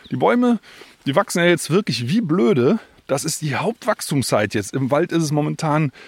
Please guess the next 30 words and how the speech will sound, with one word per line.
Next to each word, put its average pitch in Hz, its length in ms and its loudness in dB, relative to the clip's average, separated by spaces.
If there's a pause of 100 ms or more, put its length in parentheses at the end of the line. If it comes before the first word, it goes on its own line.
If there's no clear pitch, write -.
(240)
schön 220 440 0
und 170 160 -2
stressig - 500 -2
zugleich. 147 580 -2 (720)
Die, 156 320 2
ähm, 135 420 2
Bäume 185 520 2 (160)
produzieren 120 460 -2
Zucker, 180 680 2
die 120 100 -2
produzieren 139 520 -2
Holz, 160 640 2
ne, 120 200 -2
die 117 80 -2
machen 101 600 -4
längere 180 320 0
Triebe 143 680 2 (640)
und, 135 500 2
ne, 156 340 -2
werden 117 140 2
ein 101 40 -2
bisschen 107 200 -4
dicker, 175 480 2 (220)
wie 120 80 -6
ich 104 80 -6
das - 180 -6
gehört, 175 380 0
mit 110 80 -4
einem 107 100 -4
Jahresring. 147 640 0